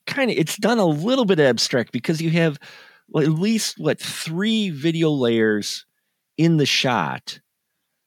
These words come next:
Uh, two or three, you know, it, it, it's, so at first, at least for a while, you can't even really tell. You're like, "Wait,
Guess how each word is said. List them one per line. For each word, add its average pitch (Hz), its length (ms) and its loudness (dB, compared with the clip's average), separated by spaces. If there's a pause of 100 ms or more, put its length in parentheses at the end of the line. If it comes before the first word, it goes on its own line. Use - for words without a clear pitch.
(500)
Uh, 101 340 -6 (360)
two 226 120 -2
or 185 100 4
three, - 220 -10
you 123 240 -2
know, 110 160 2
it, 131 220 0
it, 123 180 -8
it's, 143 480 -6 (480)
so 214 360 2
at 190 200 -2
first, 240 460 -8
at 151 120 -4
least 139 220 -2
for 147 220 -2
a 135 40 0
while, 175 300 2
you 151 160 -2
can't 262 300 -4
even 160 180 -2
really 147 220 -2
tell. - 180 -12
You're 156 100 -8
like, 123 140 -8
"Wait, 160 280 -6